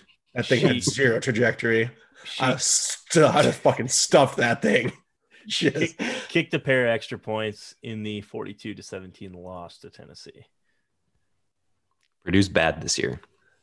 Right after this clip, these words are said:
Speaker 1: Well, they're, they're Vanderbilt, so.
Speaker 3: Or Vanderbilt. <laughs>
Speaker 1: <laughs> I was gonna say, I like how you just slandered
Speaker 3: Oh, no.
Speaker 1: Purdue. <laughs> Yeah. They're both gold and black.
Speaker 3: <laughs>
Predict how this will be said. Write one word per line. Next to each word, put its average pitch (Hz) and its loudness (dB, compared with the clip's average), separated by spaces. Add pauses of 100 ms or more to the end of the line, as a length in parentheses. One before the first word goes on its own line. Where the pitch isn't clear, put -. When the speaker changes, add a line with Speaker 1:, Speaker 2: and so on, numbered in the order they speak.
(320)
Speaker 1:
Well, 160 -6
they're, 143 0 (320)
they're 117 0
Vanderbilt, 120 4
so. 117 0 (260)
Speaker 3:
Or 110 8
Vanderbilt. 110 6
<laughs> - -18
Speaker 1:
<laughs> - 2
I - 8
was 233 -2
gonna 208 8
say, 175 4 (200)
I 170 4
like 180 8
how 190 8
you 180 8
just 160 4
slandered 160 8
Speaker 3:
Oh, - 4
no. 156 0
Speaker 1:
Purdue. 147 8
<laughs> 202 8
Yeah. 214 6 (880)
They're - 6
both 196 8
gold 147 10
and 131 8
black. 120 4
Speaker 3:
<laughs> - -10